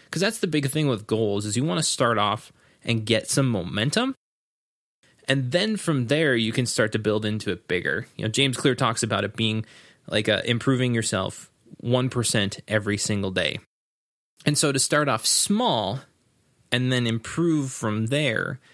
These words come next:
is a great way to actually build into a bigger habit.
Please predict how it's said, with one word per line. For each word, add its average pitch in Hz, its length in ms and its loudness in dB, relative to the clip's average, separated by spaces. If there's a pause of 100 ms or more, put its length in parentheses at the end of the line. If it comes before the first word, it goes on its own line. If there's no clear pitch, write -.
(320)
is 113 140 0
a 110 100 0
great 139 420 0
way 120 280 0
to - 160 -4
actually 104 320 0
build 104 260 -2
into 98 220 -4
a 95 40 -2
bigger 98 260 -4
habit. - 380 -6